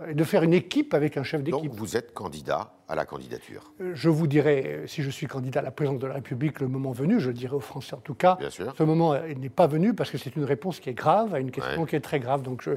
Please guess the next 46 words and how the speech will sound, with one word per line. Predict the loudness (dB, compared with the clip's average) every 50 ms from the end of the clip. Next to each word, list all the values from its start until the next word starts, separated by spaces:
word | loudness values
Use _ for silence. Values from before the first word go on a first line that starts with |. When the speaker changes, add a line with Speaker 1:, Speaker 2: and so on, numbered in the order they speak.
| -4
Speaker 2:
Ça | -6 -8 -8
interviendrait | -4 -4 -4 -4 -4 -6 -6 -6 -8
quand ? | -8 -6 -8 -8 -8 -8 -14 _ _ -20 -20 -20 _ -20 _ -20 -18 -16 -12 -6
Avant, | -2 -2 0 0 0 -2 -2 -2 -2 -2 -2 -2
Speaker 1:
Euh, | -2
Speaker 2:
euh, | 0
la | -2 -2
fin | -2 0
de | 2 2
l'été. | 2 4 2
Speaker 1:
laissez-moi | 2 4 6 4 4 4
continuer | 2 -2 -2 0 2 2 6 6 8 8 8
à, | 8 6 2 0 -4 -10 -10
à | -8 -8 -8 -8 -10 -10 -10 -6
aller | -4 -4 -2
à |
la | -2
Speaker 2:
D'accord. | -2 -4 -4
Speaker 1:
rencontre | -2 0 0 0
des | 0 0
Français, | -2 -4 -8 -10 -10 -4 -2 -2 -2
à |
les | -2 -2 -2 -4
écouter, | -6 -6 -6 -4 -2 -2 -2 -2 -4 -12 -20 -20 -20 -10 -8
à | -8 -4
comprendre | -2 -2 -2 -2 0 0 0 0 0 0 -2 -2 -4 -8 -12 -4 2
et | 4
à | 4
vérifier | 4 4 2 -2 -2 -2 -2
que | -2 -2
je | -4
peux | -4 -4 -4 -4
être | -4 -6 -6 -8
utile. | -8 -8 -10 -14 -14 -16 -12 -4
Parce | -2 0 2
Speaker 2:
Qu'est-ce | 4 4 4 4
Speaker 1:
que | 2 -2
j'ai | -2 2 2 6
pas | 6 4
de | 4 4
fébrilité, | 0 0 2 2 0 0 0 -2 -4 -6
pour | -4 -6 -8
tout | -6 -4
vous | -4 -4
dire, | -6 -6 -10 -8 -8
hein. | -8 -8